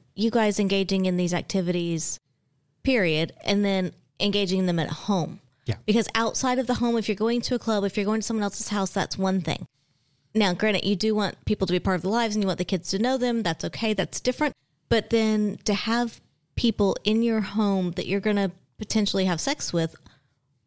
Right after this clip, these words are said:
Speaker 1: either while the kids are there or not while they're there, that's something different as well. And so there's, there's a few different layers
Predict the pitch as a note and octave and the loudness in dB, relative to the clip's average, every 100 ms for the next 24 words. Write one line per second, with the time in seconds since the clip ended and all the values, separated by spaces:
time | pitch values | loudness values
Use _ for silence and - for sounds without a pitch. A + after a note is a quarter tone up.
0 | _ - A3 F#3 E3+ F3 G3 G3 G#3+ F#3+ | _ 0 2 2 2 2 0 0 -2 0
1 | F3 F#3 A#3 F#3 F3 F3 D#4 C4+ G3 E3+ | 0 0 0 0 0 0 -2 0 0 0
2 | D#3+ D#3 D3+ C#3+ E3+ - _ _ _ _ | 0 0 0 0 -2 -6 _ _ _ _
3 | _ - B3 - - - D#4+ D#4+ C4 C4+ | _ 0 0 -2 -4 -2 0 0 0 0
4 | C4 A#3+ A3 A#3 - G3 G#3 A3+ A3 A3 | 0 0 0 0 0 0 0 -2 0 0
5 | G#3+ - A3 G#3+ C4 C4+ C#4 - G#3+ F#3 | 0 -2 -2 0 -2 -2 -2 -2 -2 0
6 | G3+ G#3+ F#3+ F#3 - | 0 0 0 -2 -6